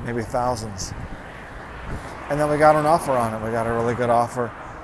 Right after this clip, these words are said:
Uh, unfortunately, the, uh, client, the client's wife died, so, um, we were not able to,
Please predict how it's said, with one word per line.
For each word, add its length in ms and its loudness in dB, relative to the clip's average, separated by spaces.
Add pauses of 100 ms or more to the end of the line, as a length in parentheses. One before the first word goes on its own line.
(120)
Uh, 240 4
unfortunately, 680 -2
the, 300 0
uh, 360 0
client, 560 -2
the 280 -2 (120)
client's 340 -6
wife 400 0 (500)
died, 340 0 (920)
so, 460 -4
um, 340 -4 (220)
we 80 -6
were 80 -6
not 160 -4
able 240 -6
to, 260 -6